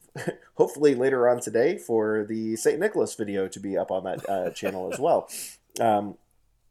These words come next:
so, uh, or it might already be out there by the time you, uh, you get a chance to listen to this. So,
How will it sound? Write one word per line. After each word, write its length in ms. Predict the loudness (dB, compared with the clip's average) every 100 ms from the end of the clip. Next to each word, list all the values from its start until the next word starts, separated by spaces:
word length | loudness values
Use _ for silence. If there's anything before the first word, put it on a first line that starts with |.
| -12
so, 340 | -2 2 2 2
uh, 400 | 0 2 0 2
or 340 | 2 2 -2
it 120 | -4 -4
might 160 | -2
already 220 | 0 -2
be 140 | -2 0
out 160 | 0
there 120 | 0 -4
by 100 | -4
the 80 |
time 220 | -6 -8 -8
you, 180 | -10 -8
uh, 200 | -8 -8
you 120 | -14 -10
get 100 | -10
a 40 | -8
chance 280 | -10 -8 -8
to 40 |
listen 260 | -10 -10 -14
to 120 | -10
this. 200 | -10 -8
So, 360 | -4 -2 -2